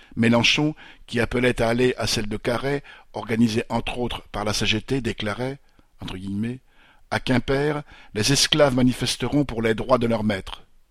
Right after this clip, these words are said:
appelant aussi, entre guillemets, nigauds ceux qui se seraient rendus à Quimper.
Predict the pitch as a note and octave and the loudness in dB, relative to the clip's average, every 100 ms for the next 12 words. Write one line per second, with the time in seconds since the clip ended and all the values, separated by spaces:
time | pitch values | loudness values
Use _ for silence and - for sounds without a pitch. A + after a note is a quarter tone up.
0 | _ - - - A2+ C3 B2+ B2 B2 - | _ -20 -10 -4 -2 2 0 0 -2 -2
1 | - A#2+ - G2 G2+ G2+ G2+ G2+ G2 A#2+ | -2 -4 -10 -12 -10 -4 -2 0 4 4
2 | B2+ A#2+ C3 C#3+ - - - - D#3 - | 4 2 -2 -4 -18 -20 -4 -2 -2 -2
3 | - - A#2+ A#2 A2+ A#2+ A#2 A#2+ G#2+ A2 | -2 0 -2 -2 0 -2 -2 -4 -2 -2
4 | G2+ F#2+ F2 E2+ | -4 -6 -10 -14